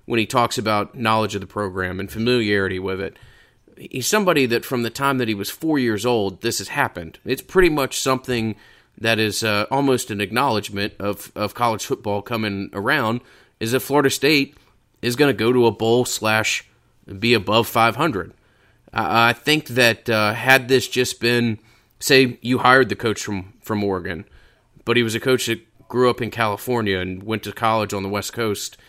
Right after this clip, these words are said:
and did not have the familiarity with the program and did not know the, uh, uh, just kind of the landscape of the state and, and how much, uh, something like this matters to the institution, I think it's very likely that maybe you would have seen some different decisions in the,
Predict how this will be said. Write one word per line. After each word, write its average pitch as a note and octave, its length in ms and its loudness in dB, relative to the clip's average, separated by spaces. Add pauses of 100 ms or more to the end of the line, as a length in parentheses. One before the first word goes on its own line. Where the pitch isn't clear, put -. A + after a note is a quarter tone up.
(340)
and G2+ 180 -8
did A2+ 200 -2
not B2+ 220 2
have G#2 220 -4
the G2 80 -4
familiarity G2+ 600 -2
with F#2+ 140 -6
the F#2 60 -12
program G2 560 -4
and F#2+ 80 -6
did G2 140 -8
not A2+ 320 0 (460)
know A2 320 0
the, G2 320 0
uh, F#2 320 -4 (1040)
uh, D#2 500 -14
just G#2+ 180 -8
kind A#2 160 0
of G2+ 60 -2
the G2 120 0
landscape A2+ 720 -2
of G2 100 -4
the F2+ 100 -12
state A#2+ 440 0
and, G2 240 -6
and G2+ 160 -6
how A#2 140 -2
much, A2 480 -4
uh, G2 280 -2
something A2 340 -6
like G2 200 -4
this G#2+ 220 -4
matters G#2+ 400 -2
to G2+ 80 -10
the G#2 100 -6
institution, G#2 760 -6 (600)
I B2+ 100 -4
think B2+ 160 4
it's A2 120 -4
very A#2+ 280 2
likely G#2 400 0
that F#2+ 120 -8
maybe G2+ 240 -2
you G2+ 140 -4
would F#2+ 100 -4
have F#2+ 80 -12
seen G2+ 220 -6
some F#2+ 140 -12
different G2 320 -6
decisions F#2+ 600 -4
in F#2 200 -4
the, F#2 360 -6